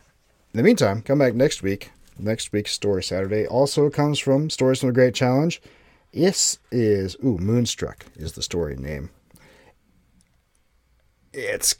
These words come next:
kinda like a fantasy romance horror thing. It's kinda funky, but I like it, and you will too. Come back next Saturday,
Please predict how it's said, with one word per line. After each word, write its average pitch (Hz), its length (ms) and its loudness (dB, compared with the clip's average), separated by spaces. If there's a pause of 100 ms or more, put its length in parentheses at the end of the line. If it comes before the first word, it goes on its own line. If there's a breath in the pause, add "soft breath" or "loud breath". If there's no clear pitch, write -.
kinda 147 560 0
like 131 380 4
a 98 120 -2
fantasy 113 1160 0
romance 104 760 2
horror 92 580 2
thing. 76 640 -6 (3500 soft breath)
It's - 540 -14 (260)
kinda 120 260 0
funky, 95 420 -4 (300)
but 85 120 -2
I 110 60 2
like 107 220 4
it, - 280 -10 (360)
and 92 160 -4
you 92 120 -2
will 80 120 -4
too. - 280 -10 (260)
Come 120 160 0
back 110 180 0
next 107 200 -2
Saturday, 101 480 0